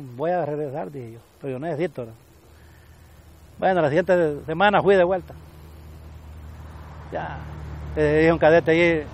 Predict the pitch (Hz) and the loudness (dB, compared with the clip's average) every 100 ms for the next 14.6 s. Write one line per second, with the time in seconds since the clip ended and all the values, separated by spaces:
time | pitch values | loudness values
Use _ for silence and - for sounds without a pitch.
0 | - - - - - - - - 165 170 | -18 -20 -18 -18 -18 -20 -20 -8 4 4
1 | 185 185 240 285 247 226 247 214 196 170 | 8 8 10 10 10 8 6 6 2 0
2 | 160 - 151 151 156 196 185 170 143 135 | 0 -2 -4 -4 2 6 6 4 2 -4
3 | 143 - - - - - - - - - | -10 -16 -20 -20 -20 -20 -20 -20 -20 -20
4 | - - - - - 202 185 175 165 170 | -20 -20 -20 -14 2 8 10 10 8 6
5 | 196 220 269 254 220 240 220 190 - - | 4 8 8 8 4 4 2 -2 -16 -20
6 | - - - - 190 180 254 208 202 202 | -20 -20 -20 -6 -2 4 4 6 4 0
7 | - - - 196 180 220 185 208 208 202 | -10 -8 4 6 8 8 6 6 8 6
8 | 185 151 175 233 180 - - - - 196 | 4 4 2 2 -2 -8 -16 -16 0 6
9 | 202 175 147 135 139 160 - 123 - - | 6 6 -2 -2 0 0 -2 -8 -10 -12
10 | - - - - - - - - - 165 | -12 -12 -14 -14 -12 -12 -12 -10 -4 6
11 | 175 180 185 190 185 180 196 185 180 208 | 8 8 8 10 10 12 12 12 12 12
12 | 202 190 175 160 147 - 139 175 202 190 | 12 10 4 2 -4 -12 -4 0 2 2
13 | - 214 220 240 - - - - 160 220 | 6 8 8 4 -2 -18 -20 -8 -2 2
14 | 269 262 294 254 190 | 8 8 8 2 -2